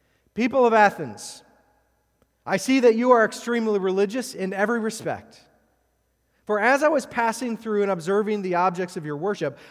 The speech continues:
I even found an altar on which was inscribed, 'To the unknown God.' Therefore, what you worship in ignorance, this I proclaim to you."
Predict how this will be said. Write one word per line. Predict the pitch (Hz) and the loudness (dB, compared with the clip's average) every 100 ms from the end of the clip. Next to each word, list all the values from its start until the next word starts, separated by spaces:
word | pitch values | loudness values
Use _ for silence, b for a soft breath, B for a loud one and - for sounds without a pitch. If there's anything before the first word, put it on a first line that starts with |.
| B | B
I | 185 220 | 0 0
even | 214 220 214 | 0 -4 -4
found | 214 202 190 | -2 -2 -2
an | 160 | -4
altar | 185 226 220 175 165 | 0 0 0 -4 -4
on | 165 170 | -4 -2
which | 185 190 | -4 -4
was | 190 160 | -6 -6
inscribed, | 165 - - 220 170 165 165 B B - | -8 -12 -4 0 0 0 -6 B B -10
'To | 220 | -6
the | 214 220 | -6 -4
unknown | 196 202 180 165 | -4 -2 -2 -4
God.' | 156 202 175 117 104 - _ _ _ _ _ _ _ - | -2 0 0 -2 -8 -20 _ _ _ _ _ _ _ -2
Therefore, | 180 269 240 208 | 2 4 4 2
what | 190 208 | 2 0
you | 175 240 | -2 0
worship | 247 214 - 190 | 2 0 0 -4
in | 170 | -2
ignorance, | 226 180 156 147 | -4 -4 -6 -6
this | 156 190 190 | -6 -4 -2
I | 180 | -4
proclaim | 180 156 160 147 139 | -4 -8 -6 -8 -10
to | 117 | -14
you." | 95 | -16